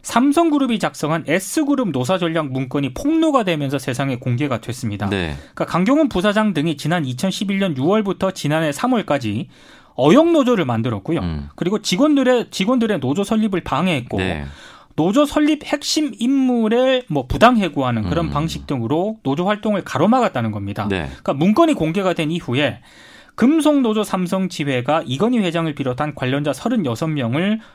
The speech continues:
Speaker 1: 부당 노동 행위로 고소 고발을 했거든요.
Speaker 2: 음.
Speaker 1: 근데 이 년이 지난 이천십오 년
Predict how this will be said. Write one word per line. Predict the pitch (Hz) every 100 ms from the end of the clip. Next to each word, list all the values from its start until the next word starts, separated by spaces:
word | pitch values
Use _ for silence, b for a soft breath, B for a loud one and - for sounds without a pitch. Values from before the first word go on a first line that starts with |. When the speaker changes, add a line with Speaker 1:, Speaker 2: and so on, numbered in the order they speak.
| B
Speaker 1:
부당 | - 156 208 277
노동 | 262 175 180
행위로 | 151 135 135 139
고소 | 127 220
고발을 | 220 117 139 135
했거든요. | 117 104 101 104
Speaker 2:
음. | 196 71 69 -
Speaker 1:
근데 | -
이 | 160 135
년이 | 165 226 269 269
지난 | 226 139 156 214
이천십오 | 131 139 208 196 - 226 151
년 | 123 165 98